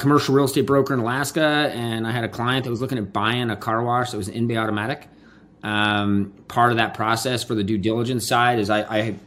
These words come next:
flew down to the Midwest Car Wash Show, um, to kinda learn the industry and figure out if it was gonna be a good buy for him. And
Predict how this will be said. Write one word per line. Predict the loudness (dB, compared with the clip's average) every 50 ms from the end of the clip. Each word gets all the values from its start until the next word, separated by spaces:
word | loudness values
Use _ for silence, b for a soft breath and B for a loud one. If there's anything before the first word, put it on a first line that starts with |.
| -20 -10
flew | -2 4 4 6 6
down | 6 4 4 4 4 4 2 2 2
to | 2 2 2 4 4 4 2 0 0 0 -2
the | -2 -2 -2 -2
Midwest | -2 0 0 0 0 0 0 -2 -2 -4
Car | -4 -2 -2
Wash | -2 -2 -4 -4 -2
Show, | -2 -2 -2 -2 -2 -4 -8 b b b b b b b b -12
um, | -8 -6 -4 -4 -4
to | -2
kinda | -2 0 0 0 0 0
learn | 0 0 2
the | 2 0 0
industry | 0 0 0 -2 -2 -2 -2 0
and | -2 -2
figure | -2 -2 -2 -2
out | -2 -2
if | -2 -4
it | -6
was | -6 -4
gonna | -4 -4
be | -2 -2 -2
a |
good | -2 -4 -4 -6 -6 -4
buy | -2 -2 -2 -4
for | -4 -6
him. | -8 -6 -4 -4 -4 -4 -6 -8 -12 -16
And | -12 -10 -10 -8 -8 -6 -6 -4 -4 -4 -6 -8